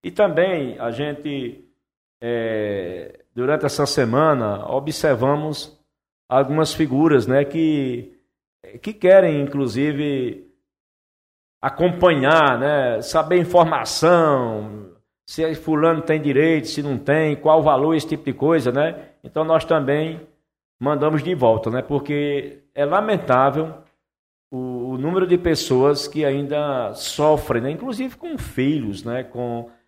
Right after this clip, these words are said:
é, parentes, né? É, você vê pessoas idosas, né? Muitas vezes sofridas, né? E, e tem lá um, praticamente um, um terceiro, né? Que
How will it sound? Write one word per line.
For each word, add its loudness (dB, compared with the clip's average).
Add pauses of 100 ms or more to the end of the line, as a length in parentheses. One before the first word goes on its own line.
(160)
é, -14
parentes, 0
né? -8 (420)
É, -6
você -4
vê 0
pessoas -2
idosas, 0
né? -4
Muitas -6
vezes -6
sofridas, -2
né? -4
E, -8
e -14
tem -2
lá 2
um, -6 (380)
praticamente -2
um, -6
um -8
terceiro, 0
né? -2
Que -6